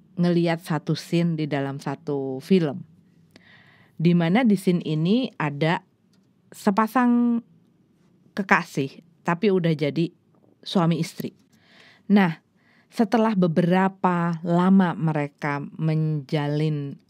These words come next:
eh, pernikahan, ada di dalam pernikahan dengan segala dinamika dan dengan segala drama dan banyak complicated.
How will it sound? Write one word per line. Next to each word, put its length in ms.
eh, 520
pernikahan, 800
ada 280
di 120
dalam 240
pernikahan 680
dengan 480
segala 720
dinamika 960
dan 160
dengan 320
segala 400
drama 800
dan 640
banyak 640
complicated. 640